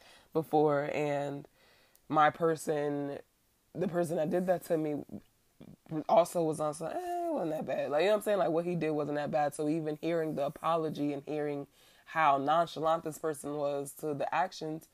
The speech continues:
that also, you know what I'm saying, triggered. But it, no people, some people weren't talking about that aspect. It was about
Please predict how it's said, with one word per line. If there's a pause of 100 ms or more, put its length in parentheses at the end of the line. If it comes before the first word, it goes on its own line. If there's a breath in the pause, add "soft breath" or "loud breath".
(1200 soft breath)
that
also,
you
know
what
I'm
saying,
triggered.
But
it,
no (120)
people,
some
people
weren't
talking
about
that
aspect.
It
was (400 loud breath)
about